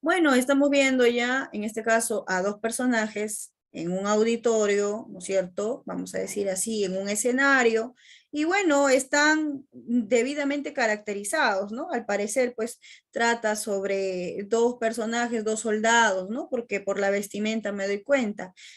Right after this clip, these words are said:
Aquí estamos en una obra de teatro, ¿no? Estamos visualizando una obra de teatro. Profe, ¿y el teatro en qué género está? En el género dramático. ¿Ya? Muy bien, entonces hay tres géneros, el género épico narrativo, el género lírico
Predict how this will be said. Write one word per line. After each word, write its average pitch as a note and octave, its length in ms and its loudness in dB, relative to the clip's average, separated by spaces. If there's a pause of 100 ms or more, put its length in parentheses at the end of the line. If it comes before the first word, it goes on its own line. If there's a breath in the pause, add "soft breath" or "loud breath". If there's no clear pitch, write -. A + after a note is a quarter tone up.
(100 loud breath)
Aquí B3+ 240 -2
estamos C#4+ 520 0
en A3 500 2
una A#3+ 300 0
obra A#3 180 4
de G#3+ 100 0
teatro, F3+ 560 -6
¿no? E4 220 -2
Estamos A#3 360 -2
visualizando A3+ 640 -2
una A3 180 0
obra G#3+ 140 2
de G3 100 0
teatro. G3+ 400 -4
Profe, C#4+ 240 -2
¿y A#3+ 140 -2
el A#3 100 -6
teatro C4+ 420 0
en B3 80 -2
qué B3 100 -8
género C4 300 -4
está? A#3 340 -6 (380 soft breath)
En A3 280 -2
el G3+ 100 -4
género G3+ 420 -4
dramático. - 680 -8 (800)
¿Ya? D#4 400 2
Muy G3+ 160 -4
bien, F#3 160 0
entonces A#3 280 -2
hay B3+ 100 2
tres B3 200 -4
géneros, A3 500 -2 (300 loud breath)
el F#3 140 -4
género G3+ 400 0
épico B3+ 440 0
narrativo, B3 800 -2 (280 soft breath)
el E3 140 -12
género G3 420 -4
lírico C4+ 840 2